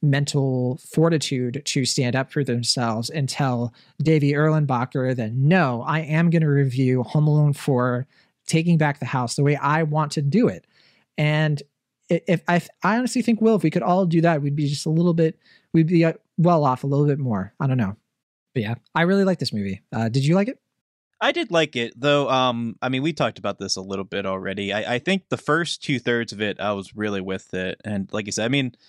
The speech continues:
Speaker 2: it's not that what it's saying is particularly new or, uh, you know, it, it's taking this approach that hasn't been done before. Like I said, I think the BoJack episode does a similar thing. And I, I think that's one of the best episodes of that show, uh, and a show that I really do like.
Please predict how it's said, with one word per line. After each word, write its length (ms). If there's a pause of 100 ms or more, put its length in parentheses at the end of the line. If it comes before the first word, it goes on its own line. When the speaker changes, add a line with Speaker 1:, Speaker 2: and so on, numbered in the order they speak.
(160)
Speaker 2:
it's 120
not 200
that 340
what 160
it's 120
saying 360
is 120
particularly 560
new 600
or, 560
uh, 320
you 100
know, 140
it, 120
it's 200
taking 260
this 140
approach 420
that 100
hasn't 220
been 120
done 160
before. 220
Like 140
I 40
said, 160
I 40
think 220 (320)
the 80
BoJack 400
episode 340
does 260
a 120
similar 400
thing. 400
And 200
I, 160
I 80
think 300 (360)
that's 380
one 140
of 40
the 60
best 220
episodes 460
of 40
that 180
show, 380 (420)
uh, 180
and 80
a 40
show 300
that 300
I 120
really 280
do 140
like. 360